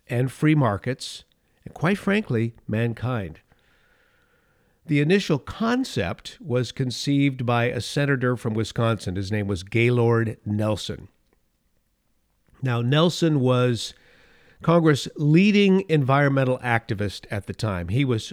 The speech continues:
so far ahead of his time in terms of environmentalism and being an invac-, an activist thereof.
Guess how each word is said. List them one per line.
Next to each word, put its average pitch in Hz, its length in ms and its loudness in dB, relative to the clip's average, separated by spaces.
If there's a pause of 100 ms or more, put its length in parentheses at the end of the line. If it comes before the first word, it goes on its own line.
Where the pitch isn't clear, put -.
so 233 440 2
far 98 320 -6
ahead 107 260 -4
of 104 80 -4
his 101 160 -6
time 117 560 0
in 104 240 -6
terms 117 400 -2
of 101 120 -4
environmentalism 101 1000 -4 (560)
and 110 340 -4
being 117 260 0
an 110 80 -2
invac-, 104 540 -4
an 113 140 -2
activist 113 540 -2
thereof. 101 640 -4